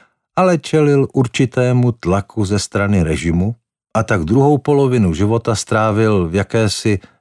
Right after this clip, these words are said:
vnitřní emigraci do své tvorby. Jistě by ho potěšilo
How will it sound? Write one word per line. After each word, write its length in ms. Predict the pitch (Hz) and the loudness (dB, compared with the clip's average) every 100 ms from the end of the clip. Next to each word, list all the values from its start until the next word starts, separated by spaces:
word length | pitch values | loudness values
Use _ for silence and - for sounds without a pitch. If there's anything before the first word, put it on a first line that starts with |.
| _ | _
vnitřní 720 | 85 113 131 - - 113 113 113 | 0 2 2 0 0 2 2 2
emigraci 720 | 110 107 107 98 104 - - 92 | 2 2 2 2 -2 -2 -4 -4
do 140 | 90 | -4
své 280 | - 92 85 | -2 -2 -2
tvorby. 480 | - 65 62 - - _ _ _ _ _ _ _ _ - - _ _ - | -4 -8 -8 -14 -20 _ _ _ _ _ _ _ _ -20 -20 _ _ 0
Jistě 460 | 113 123 - 135 120 | 2 2 0 0 2
by 120 | 113 | 2
ho 140 | 101 | 0
potěšilo 800 | - 92 - 95 - 98 95 85 | -2 -2 -2 -2 0 0 0 -2